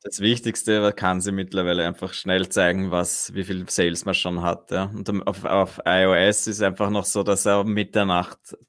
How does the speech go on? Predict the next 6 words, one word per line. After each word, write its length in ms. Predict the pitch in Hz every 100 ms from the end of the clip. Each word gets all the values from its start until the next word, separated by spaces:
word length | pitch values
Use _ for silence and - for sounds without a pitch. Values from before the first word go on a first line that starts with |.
| _ _ _
dann 280 | 101 98 98
schon 300 | - 98 95
den 160 | 95 95
nächsten 420 | 90 - - 95
Tag 300 | 90 101 -
beginnt. 500 | 113 - 110 113 113